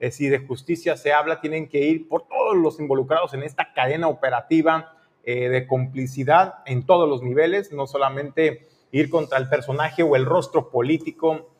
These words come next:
eh, en el país, que sería el de Jesús Murillo Caram, ex procurador. Y me parece, bueno, pues, que a final de cuentas la justicia tendrá que hacer lo suyo, presentación de pruebas.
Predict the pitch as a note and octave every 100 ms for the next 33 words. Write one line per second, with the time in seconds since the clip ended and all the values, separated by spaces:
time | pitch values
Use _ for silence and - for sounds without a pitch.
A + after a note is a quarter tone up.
0 | _ _ A2 A#2+ A#2+ A#2+ B2+ B2 B2 B2+
1 | F3 - C3 B2 C3+ D3 C#3+ C3+ A#2 A2+
2 | - A#2 A#2 A#2 A#2 A#2 A2+ B2+ D3+ C#3
3 | C3+ C#3 C#3 C#3 D3+ - C3 - B2 -
4 | B2 B2 F#3 - - _ _ - A#2+ A#2+
5 | A#2+ A#2+ C#3+ D#3 C#3 F3 - - _ C3
6 | B2+ C#3+ C#3+ - E3 E3 D3+ - - _
7 | B2 A#2+ B2+ C3+ D#3+ D#3+ C3+ B2 C#3 C#3
8 | B2+ C#3+ C#3 C3 B2+ F#3 G3+ A3+ A3+ _
9 | _ - B2 B2 A#2+ C#3+ C#3 C3+ F#3+ G#3+
10 | A#3 - -